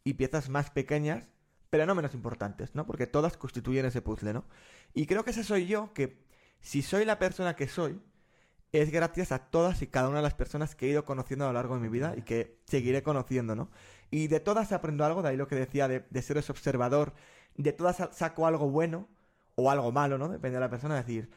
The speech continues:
"Ostras, pues me gusta cómo piensa, cómo tal, o, o sea, o madre mía, este ti-, tiene tal manera de ser". Y creo que en cierta parte todos somos así, pero bueno, yo creo que, mm,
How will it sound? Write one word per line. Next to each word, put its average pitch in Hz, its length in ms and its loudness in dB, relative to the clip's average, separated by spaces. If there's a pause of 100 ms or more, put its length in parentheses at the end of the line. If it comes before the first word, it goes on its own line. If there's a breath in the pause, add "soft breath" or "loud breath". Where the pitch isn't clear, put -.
(260 soft breath)
"Ostras, 156 340 -6
pues 131 140 -6
me 131 100 -4
gusta 180 260 -8
cómo 208 240 -4
piensa, - 360 -4
cómo 180 260 -4
tal, 202 260 2
o, 175 60 0
o 180 60 -4
sea, 185 160 -2 (180 loud breath)
o 117 160 0
madre 151 280 2
mía, 135 200 -2
este 139 260 -4
ti-, 117 160 -4
tiene 143 240 0 (120)
tal 139 180 0
manera 131 240 0
de 120 80 -2
ser". - 300 -6 (420 soft breath)
Y 147 100 2
creo 185 200 2
que 214 80 -2
en 196 80 -4
cierta 175 320 0
parte 160 200 0
todos 147 280 2
somos 127 280 0
así, 135 360 -4 (460 soft breath)
pero 131 160 2
bueno, 127 120 0
yo 131 120 0
creo 147 200 0
que, 123 260 -2
mm, 113 360 -4